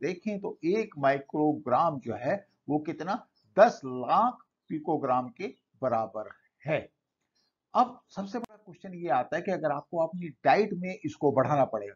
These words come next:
क्योंकि Vegetarians के पास तो कोई choice actually है ही नहीं supplement लेने के अलावा,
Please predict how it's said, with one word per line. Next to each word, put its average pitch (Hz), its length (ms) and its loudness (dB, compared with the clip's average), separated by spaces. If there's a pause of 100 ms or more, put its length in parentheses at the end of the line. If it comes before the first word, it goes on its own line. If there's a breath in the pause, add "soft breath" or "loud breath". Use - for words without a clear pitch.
क्योंकि 185 180 -8 (340)
Vegetarians 208 480 4
के 220 120 -2
पास 185 340 -2
तो 214 100 0
कोई 202 280 -2
choice 170 400 -2
actually 170 580 -2
है 135 100 2
ही 180 140 6
नहीं 156 280 0
supplement 147 540 -4
लेने 135 300 0
के 147 120 -2
अलावा, 110 400 2